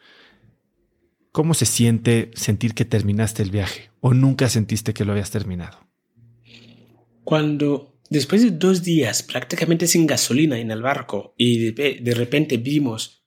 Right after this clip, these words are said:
Speaker 2: luz de tierra firme, parecía llegar a la tierra prometida. La gran sorpresa es que cuando tocamos a, a tierra,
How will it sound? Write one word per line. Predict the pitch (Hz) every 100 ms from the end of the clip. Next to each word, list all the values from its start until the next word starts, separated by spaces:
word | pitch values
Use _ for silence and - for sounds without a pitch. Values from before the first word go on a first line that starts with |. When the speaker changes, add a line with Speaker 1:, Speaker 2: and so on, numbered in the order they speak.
| _
Speaker 2:
luz | - 131 156 127 - -
de | 127
tierra | 135 131
firme, | 131 185 160 139 - _ _ _ _ - _ -
parecía | 147 135 151 170 196 202 - - - -
llegar | 143 135 156
a | 151
la | 120
tierra | - 127 131
prometida. | 127 110 101 101 165 135 101 - _ _ _ _ _ _ _ _ -
La | 127
gran | 131 170
sorpresa | 170 151 156 170 - 151 170 _ -
es | -
que | -
cuando | 127 117
tocamos | 127 131 147 156
a, | 143 - -
a | 127
tierra, | - 151 127 143 -